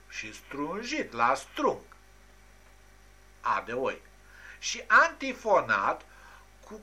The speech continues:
cur de stat la stat și sifonat cu sifoane, ca musca de pișoare, că așa s-a călit el.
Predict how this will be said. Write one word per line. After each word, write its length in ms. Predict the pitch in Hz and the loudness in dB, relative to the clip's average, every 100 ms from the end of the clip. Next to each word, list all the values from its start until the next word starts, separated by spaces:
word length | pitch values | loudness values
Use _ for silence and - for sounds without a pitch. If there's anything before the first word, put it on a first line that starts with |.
| - | -14
cur 300 | - 294 233 | -2 0 0
de 180 | 165 165 | 2 0
stat 500 | - 226 160 - 120 | 4 6 6 4 -4
la 140 | 110 | -4
stat 420 | - - 151 - - - - | -2 4 4 4 -10 -20 -12
și 260 | - 214 247 | -8 -6 -6
sifonat 840 | - 320 - 339 330 302 214 - | -4 -6 0 4 8 10 10 8
cu 140 | 165 151 | -4 -8
sifoane, 600 | 156 143 160 127 - - - - - - - | -8 -4 4 4 4 -6 -20 -20 -20 -20 -4
ca 260 | 202 247 320 | 2 2 0
musca 340 | 294 - 135 127 | -4 -6 -2 -2
de 120 | 131 | -4
pișoare, 580 | - 143 - 127 - - - - | -8 -8 0 0 0 -8 -20 -8
că 100 | - | -6
așa 280 | - 175 190 | 2 4 4
s-a 220 | 262 262 | 4 2
călit 440 | 196 143 113 - | 4 2 0 -10
el. 140 | 92 | -16